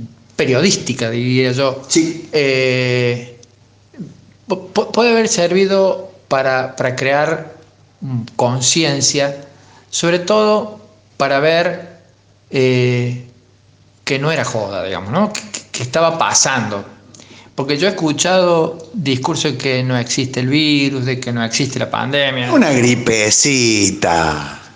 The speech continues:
Speaker 1: Una gripeciña. Entonces vos decís, eh, no,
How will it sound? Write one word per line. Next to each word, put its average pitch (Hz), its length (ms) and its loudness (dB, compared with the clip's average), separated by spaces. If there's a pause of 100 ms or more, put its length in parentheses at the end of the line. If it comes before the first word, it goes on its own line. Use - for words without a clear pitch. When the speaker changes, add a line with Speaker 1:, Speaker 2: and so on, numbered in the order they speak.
Speaker 1:
Una 170 220 2
gripeciña. 127 800 0 (680)
Entonces 214 360 0
vos 220 120 2
decís, 214 380 2 (460)
eh, - 460 -16 (180)
no, 160 340 0